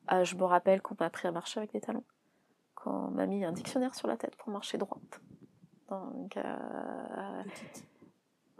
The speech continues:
Speaker 1: oh, ouais, je, très jeune fille quand même, je devais avoir neuf ans, dix ans, donc, euh, alors peut-être pas pour les talons, pour le dictionnaire, et puis peut-être douze pour les talons, quoi. Donc, euh, j'étais là, mais pourquoi ? Et que, enfin, on m'inculquait quand même que c'était important de plaire à un homme, en fait.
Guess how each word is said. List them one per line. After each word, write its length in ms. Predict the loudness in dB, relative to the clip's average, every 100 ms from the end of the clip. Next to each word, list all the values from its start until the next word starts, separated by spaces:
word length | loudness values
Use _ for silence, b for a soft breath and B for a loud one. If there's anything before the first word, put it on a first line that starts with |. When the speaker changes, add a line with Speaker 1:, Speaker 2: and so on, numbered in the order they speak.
| 6
Speaker 1:
oh, 240 | 8 8
ouais, 80 | 6 0 -8
je, 120 | -8 -6
très 220 | -2 0
jeune 160 | -2 -4
fille 200 | -6 -8
quand 220 | -6 -8
même, 200 | -6 -8
je 80 | -8
devais 140 | -12
avoir 180 | -10 -10
neuf 360 | -8 -10 -8 -6
ans, 140 | -6 -8 _ _ _
dix 260 | -8 -6 -4
ans, 120 | -6 -6
donc, 300 | -6 -8 -12
euh, 40 | -12 -12 -12 -10
alors 140 | -8 -6
peut-être 180 | -4 -4
pas 80 | -6
pour 160 | -6
les 80 | -6
talons, 280 | -4 -6 -6
pour 180 | -8 -6
le 80 | -6
dictionnaire, 560 | -8 -10 -8 -4 -4
et 80 | -6
puis 160 | -8 -16
peut-être 180 | -10 -8
douze 240 | -4 -4
pour 160 | -4 -4
les 80 | -4
talons, 280 | -6 -8 -8
quoi. 140 | -6
Donc, 360 | -6 -8 -14 -14
euh, 240 | -14 -16 -18 -18 -20 -20
j'étais 380 | -20 -20 -12 -6
là, 120 | -6 -6
mais 120 | -8
pourquoi ? 600 | -8 -10 -8 -4 -2 -2 -4
Et 80 |
que, 260 | -6 -8 -10 -12 B B B B
enfin, 160 | 10 12
on 80 | 10
m'inculquait 420 | 6 4 4 4
quand 100 | 4
même 120 | 2
que 80 | 2
c'était 180 | -2 -4
important 400 | -4 -6 -2 0
de 120 | 0
plaire 280 | 0 -8 -8
à 40 |
un 100 | -6
homme, 160 | -4 -4
en 60 |
fait. 340 | -6 -14 -16